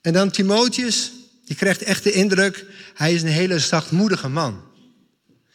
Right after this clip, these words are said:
Je zou bijna zeggen, hij is, hij is eigenlijk te goed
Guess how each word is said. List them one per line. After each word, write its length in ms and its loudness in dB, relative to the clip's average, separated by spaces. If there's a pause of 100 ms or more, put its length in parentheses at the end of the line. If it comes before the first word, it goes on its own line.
(260)
Je 120 -2
zou 200 2
bijna 380 2
zeggen, 420 0
hij 260 0
is, 360 0
hij 180 -2
is 100 -2
eigenlijk 440 0
te 80 -2
goed 380 0